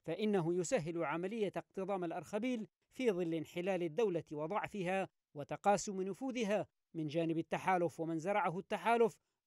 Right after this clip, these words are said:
أو دعمه قبل ذلك من ميليشيات طائفية أو مناطقية. لا ترى أبو ظبي سوى الانفصال سبيلا لنيل ما تطمح إلى تحقيقه من نفوذ دائم على أرخبيل سقطرى،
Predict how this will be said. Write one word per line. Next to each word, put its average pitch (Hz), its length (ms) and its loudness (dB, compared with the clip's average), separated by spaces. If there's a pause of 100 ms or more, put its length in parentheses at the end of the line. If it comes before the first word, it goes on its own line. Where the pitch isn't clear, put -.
أو 151 180 -2
دعمه 175 480 2
قبل 196 260 -4
ذلك 220 500 0 (280)
من 147 160 -6
ميليشيات 180 680 -2
طائفية 214 1080 -2 (260)
أو 156 140 2
مناطقية. 170 840 -2 (680)
لا 208 240 4
ترى 156 240 -2
أبو 160 320 -2
ظبي 180 200 0
سوى 196 220 0
الانفصال 180 600 -2
سبيلا 233 640 0 (380)
لنيل 185 540 4
ما 180 120 0
تطمح 190 380 -4
إلى 175 280 0
تحقيقه 160 680 -8
من 151 160 -6
نفوذ 185 360 0
دائم 170 480 -2
على 185 260 6
أرخبيل 208 440 -4
سقطرى، 170 540 2